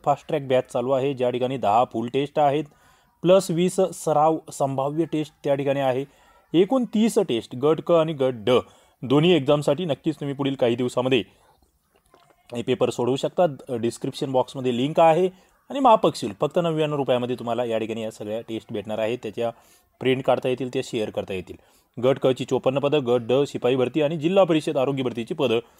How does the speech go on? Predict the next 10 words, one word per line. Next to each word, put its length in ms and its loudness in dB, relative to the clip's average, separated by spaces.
यांच्यासाठी 640 0
या 140 4
ठिकाणी 320 2
उपयुक्त 520 0
असा 220 -4
हा 120 0
कोर्स 360 -6
आहे 200 2
आणि 300 -4
टेस्ट 320 2